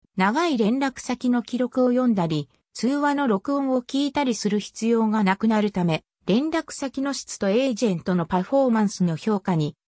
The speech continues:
費やす全体的な時間を削減できます。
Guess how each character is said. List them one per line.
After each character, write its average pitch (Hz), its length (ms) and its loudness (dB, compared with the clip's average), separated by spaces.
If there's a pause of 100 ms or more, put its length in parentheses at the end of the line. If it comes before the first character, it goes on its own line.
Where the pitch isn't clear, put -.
費 240 240 2
や 254 120 -2
す 151 180 -4 (220)
全 220 240 2
体 294 260 -4
的 269 260 -4
な 262 140 0
時 208 140 0
間 247 260 2
を 233 100 0
削 214 320 -4
減 226 220 2
で 208 120 -2
き - 120 -4
ま 151 160 -2
す。 - 280 -10